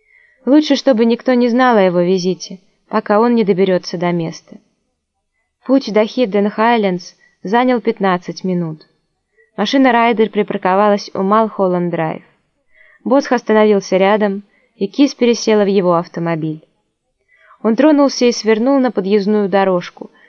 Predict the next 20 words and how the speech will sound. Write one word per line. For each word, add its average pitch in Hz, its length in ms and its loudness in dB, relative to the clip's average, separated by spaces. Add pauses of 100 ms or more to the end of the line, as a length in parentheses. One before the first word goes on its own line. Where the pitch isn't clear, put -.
(160)
которая 240 340 0
шла 269 260 0
мимо 247 260 0
сторожки, 190 720 -2 (420)
небольшого 208 500 2
кирпичного 240 600 -2
строения 185 800 -2 (220)
с - 120 -8
охранником 208 600 -2
внутри. 180 540 -6 (1000)
Хидден 262 320 0
Хайлендс, 226 600 0 (260)
хоть 247 180 -4
и 247 60 0
считался 240 560 -2
богаче 208 440 -2
других 196 440 -2
расположенных 202 760 -2
на 196 100 -4
холмах 190 560 -2